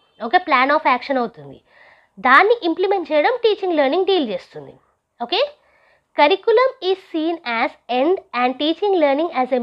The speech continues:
means of achieving the end. So, కరికులం అనేది ఒక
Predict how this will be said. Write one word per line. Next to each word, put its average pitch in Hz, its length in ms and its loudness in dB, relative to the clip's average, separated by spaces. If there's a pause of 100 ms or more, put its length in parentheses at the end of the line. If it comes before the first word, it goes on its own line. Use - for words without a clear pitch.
means 302 380 -2
of 320 80 -2 (160)
achieving 285 500 -2
the 214 80 0 (120)
end. 139 100 -16 (400)
So, 156 80 -10 (100)
కరికులం 302 440 0
అనేది 285 240 2 (100)
ఒక 294 80 -2